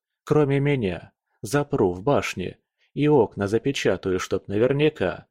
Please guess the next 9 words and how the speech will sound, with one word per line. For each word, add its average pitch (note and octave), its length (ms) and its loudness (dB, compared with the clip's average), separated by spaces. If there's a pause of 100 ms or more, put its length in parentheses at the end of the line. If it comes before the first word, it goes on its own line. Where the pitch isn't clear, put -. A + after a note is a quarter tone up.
(520)
Вот C#3 360 0
тогда C3 360 2
блондиночка C3 720 0
резко B2+ 360 -2
побледнела. G2 920 0 (760)
"Он D3+ 320 0
что, - 540 -4 (400)
умер?" F3+ 500 4 (420)
выдохнула. C3 840 0